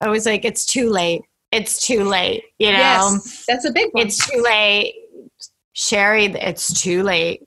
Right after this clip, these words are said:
Speaker 1: That ship has sailed," you know,
Speaker 2: Yes.
Speaker 1: that kind of messaging. And, uh, that, that's one that comes that I, I've als-, also heard other people
Speaker 2: Yes.
Speaker 1: say, and I've, and I've thought it myself in some, you know, as, you know, you think these thoughts and you just,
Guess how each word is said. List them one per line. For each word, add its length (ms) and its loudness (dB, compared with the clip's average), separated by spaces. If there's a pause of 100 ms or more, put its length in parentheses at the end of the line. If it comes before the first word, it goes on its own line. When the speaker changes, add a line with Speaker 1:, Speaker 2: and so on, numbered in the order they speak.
Speaker 1:
That 220 0
ship 320 0
has 180 -2
sailed," 600 -2 (100)
you 140 2
know, 200 2
Speaker 2:
Yes. 100 0
Speaker 1:
that 220 2
kind 280 0
of 140 -2
messaging. 800 -2
And, 380 -2
uh, 320 0 (680)
that, 260 2
that's 220 -2
one 220 4
that 160 0
comes 320 -2
that 180 -4
I, 300 0
I've 80 0
als-, 320 -2 (160)
also 300 0
heard 200 -2
other 220 -2
people 340 -6
Speaker 2:
Yes. 160 0 (140)
Speaker 1:
say, 40 -20 (100)
and 80 -4
I've, 140 0 (220)
and 200 -4
I've 100 -4
thought 320 2
it 120 -2
myself 600 -2
in 100 -8
some, 300 -4
you 60 -2
know, 160 -2
as, 260 -6 (100)
you 120 -8
know, 100 -6
you 160 -4
think 280 -4
these 280 -2
thoughts 600 -4
and 220 -6
you 60 -8
just, 280 -4